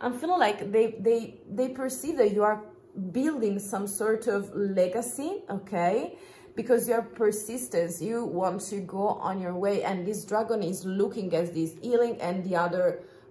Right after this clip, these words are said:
beautiful characteristic that you have and that they perceive regarding you. And I'm picking, like, you bring on your stuff, you, so you're very determined to,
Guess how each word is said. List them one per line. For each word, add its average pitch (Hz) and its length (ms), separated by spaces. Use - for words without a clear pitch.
beautiful 185 480
characteristic 160 840
that 156 180
you 165 220
have 170 460
and 160 160
that 170 160
they 165 100
perceive 175 680
regarding 160 600
you. 208 480
And 226 260
I'm 240 240
picking, 302 360
like, 190 480
you 247 220
bring 214 320
on 180 220
your 208 160
stuff, 151 560
you, 202 120
so 202 200
you're 190 200
very 196 360
determined 175 720
to, 160 420